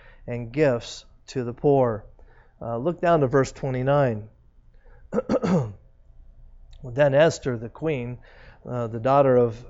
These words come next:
A-, uh, Abiha-, Abihail, uh, and Mordecai the Jew wrote with all authority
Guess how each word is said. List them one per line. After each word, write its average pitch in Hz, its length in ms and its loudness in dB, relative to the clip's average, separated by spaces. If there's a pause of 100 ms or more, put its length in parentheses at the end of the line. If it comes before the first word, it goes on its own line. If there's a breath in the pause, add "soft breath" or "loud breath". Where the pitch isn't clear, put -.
(100)
A-, 131 40 -10
uh, 127 880 -2
Abiha-, 123 360 -2 (100)
Abihail, 123 680 0 (560 soft breath)
uh, 110 580 -6
and 127 220 -8
Mordecai 127 840 0
the 117 200 -10
Jew 123 420 -2
wrote 139 560 2 (440)
with 123 280 -6
all 156 380 4
authority 117 640 -2